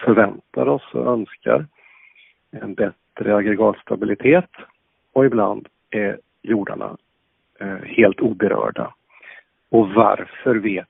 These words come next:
vi inte, eh, men vi <laughs> arbetar på det och vi tror att till exempel P H från start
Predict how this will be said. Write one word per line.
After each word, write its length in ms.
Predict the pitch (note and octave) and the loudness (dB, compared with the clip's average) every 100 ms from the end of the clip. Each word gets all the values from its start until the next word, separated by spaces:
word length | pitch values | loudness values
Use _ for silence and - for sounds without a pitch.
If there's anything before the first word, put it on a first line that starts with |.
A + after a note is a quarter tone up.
| - | -6
vi 80 | D3 | -4
inte, 460 | B2 - - - - _ _ | -4 -10 -14 -14 -16 _ _
eh, 440 | G2+ G2 G2+ G#2 - | -12 -12 -12 -14 -10
men 260 | G#2 G2 G2 | -8 -6 -6
vi 160 | A2 | -4
<laughs> 20 | |
arbetar 560 | G#2+ - A#2+ A2+ G2+ A2 | 0 2 2 2 2 0
på 240 | - C3 | 4 6
det 160 | C#3 E3 | 6 4
och 140 | C3+ | 0
vi 60 | G#2+ | -10
tror 300 | - G#2 G2 | -12 -12 -10
att 220 | G#2 - - _ _ _ | -12 -16 -20 _ _ _
till 140 | - D3 | 2 2
exempel 500 | C#3+ A2+ G2 G#2+ - _ _ _ - _ _ _ _ | 2 -6 -10 -16 -18 _ _ _ -20 _ _ _ _
P 200 | - A2 | -10 -8
H 240 | F#2 G2 - | -8 -12 -16
från 140 | - - | -16 -18
start 600 | - A2+ C#3+ - - | -2 0 0 -4 -18